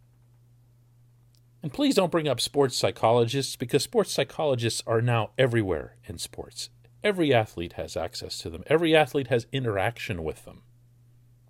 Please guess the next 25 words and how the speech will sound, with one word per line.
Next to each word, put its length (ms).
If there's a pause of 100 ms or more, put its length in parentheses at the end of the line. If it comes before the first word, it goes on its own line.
(340)
They're 240
everywhere. 520 (320)
This 160
is 120
not 200
a 120
fluky 480
thing 300
the 80
way 180
it 100
was 320 (440)
even 300
ten, 360
twelve 320
years 260
ago. 260 (1900)
That's 220 (140)
already 560
happening. 420 (2500)
Keller's 340
getting 240
all 380
the 80
guidance 720